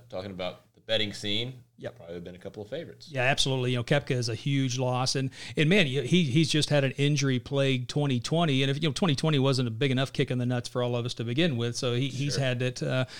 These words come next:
Speaker 2: uh, doubled up and complicated with, uh, with leg, uh, injuries. I think knee and hip for the most part, uh, uh, as to what he's had issues. I think this was a left knee that's gonna keep him out this week, if I'm not mistaken. But,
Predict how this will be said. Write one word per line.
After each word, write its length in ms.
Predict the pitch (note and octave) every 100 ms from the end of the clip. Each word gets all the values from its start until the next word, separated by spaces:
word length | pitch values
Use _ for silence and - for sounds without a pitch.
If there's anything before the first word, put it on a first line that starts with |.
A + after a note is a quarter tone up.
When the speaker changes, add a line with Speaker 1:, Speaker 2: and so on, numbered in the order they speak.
| - -
Speaker 2:
uh, 100 | C3
doubled 380 | A#2 D3 C#3+ C3
up 180 | C3 B2
and 100 | B2
complicated 720 | C3+ C3 C3 C#3 B2+ B2+ B2
with, 300 | B2+ A#2+ -
uh, 200 | B2 A#2+
with 200 | B2 B2
leg, 580 | C3 B2 C3+ C#3 C#3 C3 C#3+
uh, 200 | B2 B2
injuries. 440 | C3+ A#2+ B2 B2
I 80 | C#3
think 120 | D#3
knee 240 | C#3 D3+ D#3
and 80 | A2+
hip 260 | C#3+ C#3+
for 100 | C3
the 80 | A2+
most 220 | A#2+ C3+
part, 420 | - A#2 A2+ B2+ - - - -
uh, 40 |
uh, 540 | C3+ A#2+ A#2+ B2+ B2 C3+
as 180 | B2+ A#2
to 80 |
what 160 | B2 A#2+
he's 140 | A#2
had 120 | B2 A#2+
issues. 320 | B2+ A#2+ A2+
I 80 | A#2+
think 140 | C#3
this 140 | B2+
was 100 | A#2+
a 60 | A2
left 320 | G#2+ B2 -
knee 160 | A2+ A2+
that's 180 | A2 -
gonna 140 | A2+
keep 200 | - A#2
him 120 | A#2+
out 160 | B2 B2+
this 180 | A#2+ B2
week, 160 | A2+
if 80 | A#2
I'm 100 | A2+
not 180 | A#2+ A#2
mistaken. 520 | A2+ C3+ C3 A#2+ A#2+
But, 240 | C3 C3